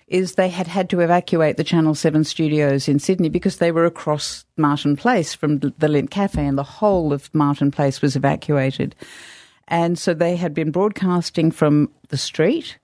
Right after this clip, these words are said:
and at about ten thirty at night, they, or nine thirty or ten thirty, they said that they were tired, they needed a break. Could we take over the coverage from Perth? Basically, we were babysitting it because we were going through normal programs at that point. The,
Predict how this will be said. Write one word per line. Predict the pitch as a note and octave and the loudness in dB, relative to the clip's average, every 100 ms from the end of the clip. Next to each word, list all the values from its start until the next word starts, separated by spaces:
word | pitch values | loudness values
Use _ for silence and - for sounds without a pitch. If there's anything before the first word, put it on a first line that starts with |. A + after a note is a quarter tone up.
| _ _ _ _ | _ _ _ _
and | D#3+ E3+ | -2 0
at | |
about | F3+ A3 C#4+ | 0 0 0
ten | - A3 G3 | -2 -2 0
thirty | - F3 E3 D#3+ | 0 0 0 0
at | - | 2
night, | D#3+ D3+ - | 2 2 2
they, | D3+ D3 | 2 2
or | C3+ | 0
nine | C3 E3+ F3 | 0 2 4
thirty | F3 D#3+ D3 | 4 2 2
or | C3+ B2+ | -2 -4
ten | - D3+ | -4 -4
thirty, | D3 D3 C#3 | -2 -2 0
they | D3 | 0
said | D3 - D#3+ D3 | 0 0 0 2
that | D3+ | -2
they | - D3 | 0 0
were | C#3 C#3+ | 0 -2
tired, | - F3+ E3 E3 | -2 0 2 2
they | D3 C3+ | 2 0
needed | C#3 C#3 C3 | 0 0 -2
a | |
break. | B2+ D3+ D3+ - | -2 2 0 0
Could | - D3 | -2 0
we | F3 G3+ | 2 2
take | - E3+ E3 | 0 0 0
over | D3+ | -2
the | D3 | -2
coverage | D3 D#3+ D3+ D3 C#3 | -4 -4 -2 -2 -2
from | - C3+ | -4 -2
Perth? | C#3+ - C#3 B2 - _ - _ _ _ | 0 0 0 0 -6 _ -20 _ _ _
Basically, | - G#3 G#3 - F3 | 0 2 0 -4 -4
we | D#3+ | -2
were | D3+ D3+ | -2 -2
babysitting | C#3+ D3+ D3 D3 D#3+ D3+ | 0 0 0 -2 -2 -2
it | D3+ - | -2 -2
because | D3 C#3 | -2 -2
we | D#3 C#3+ | 0 0
were | |
going | C#3 C#3+ C#3 | 0 0 0
through | - C#3+ | 0 2
normal | C#3+ C#3 | 2 2
programs | C3 D#3 D3 C#3+ C#3 C#3 | 0 0 2 2 2 0
at | - | 0
that | C4 - | -2 0
point. | - G3+ A3 | 0 2 0
The, | - | -4